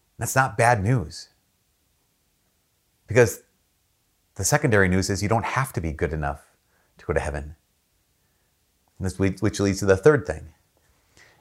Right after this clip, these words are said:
And the third thing is, God loves you. And I know that in this moment you hear that and you're like, "Okay, okay." I, I, I, first I thought you were kinda sappy,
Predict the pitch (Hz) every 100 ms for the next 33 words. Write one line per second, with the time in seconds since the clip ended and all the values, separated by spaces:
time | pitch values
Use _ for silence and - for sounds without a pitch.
0 | _ - 92 92 - 170 151 - - 90
1 | - 80 80 - - _ _ _ _ _
2 | _ _ _ _ _ _ _ _ _ _
3 | - 127 104 104 147 76 - - _ _
4 | _ _ _ _ _ _ _ _ - 131
5 | 120 139 139 131 113 120 - 117 107 104
6 | 131 117 107 101 101 - - - 101 104
7 | - 82 73 - 113 117 - 85 73 73
8 | - - 98 104 - 98 127 127 - 135
9 | 127 202 180 165 - 127 123 107 120 104
10 | - 120 113 113 107